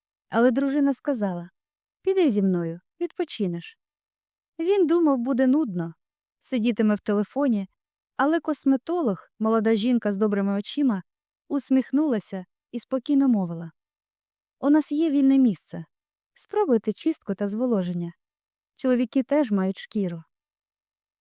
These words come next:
Андрій не встиг заперечити, як уже лежав у зручному кріслі, загорнутий у плед, з легким теплом на обличчі і розслаблюючою музикою в вухах.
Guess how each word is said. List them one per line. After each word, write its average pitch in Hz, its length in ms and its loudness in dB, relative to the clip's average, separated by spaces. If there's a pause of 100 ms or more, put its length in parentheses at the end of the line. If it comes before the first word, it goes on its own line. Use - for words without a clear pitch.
(160)
Андрій 359 340 6
не 302 80 6
встиг 285 260 -2
заперечити, 240 800 -2 (160)
як 226 200 0
уже 226 180 4
лежав 226 400 0
у - 60 -4
зручному 254 500 0
кріслі, 180 500 -6 (440)
загорнутий 202 640 2
у 202 80 0
плед, 254 340 -4 (380)
з 226 80 -6
легким 330 420 2
теплом 269 420 2
на 226 120 4
обличчі 220 560 -4 (280)
і 233 100 0
розслаблюючою 214 800 0
музикою 202 480 -2
в - 20 -4
вухах. 180 480 -10